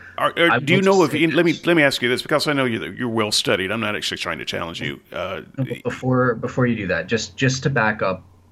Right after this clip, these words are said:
Speaker 2: C J, even on a scientific basis, even though I think he's very probably wrong in his analysis of the scientific evidence in isolation,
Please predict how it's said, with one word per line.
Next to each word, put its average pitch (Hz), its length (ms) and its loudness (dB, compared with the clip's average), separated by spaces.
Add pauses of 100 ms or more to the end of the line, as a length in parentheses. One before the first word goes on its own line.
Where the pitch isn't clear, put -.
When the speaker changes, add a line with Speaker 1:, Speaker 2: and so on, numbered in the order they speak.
Speaker 2:
C 117 260 0
J, 87 500 -2 (120)
even 113 180 4
on 117 140 2
a 95 40 -2
scientific 95 680 -4
basis, 90 460 -6
even 101 200 -4
though 101 100 0
I 90 180 0
think 95 320 -8
he's 90 460 -6 (1040)
very 107 480 0
probably 87 580 -4
wrong 92 580 -2
in 92 160 0
his 90 160 -2
analysis 90 680 0
of 87 240 0 (440)
the 127 60 0
scientific 104 520 0
evidence 104 580 -2
in 90 80 -6
isolation, 90 800 -2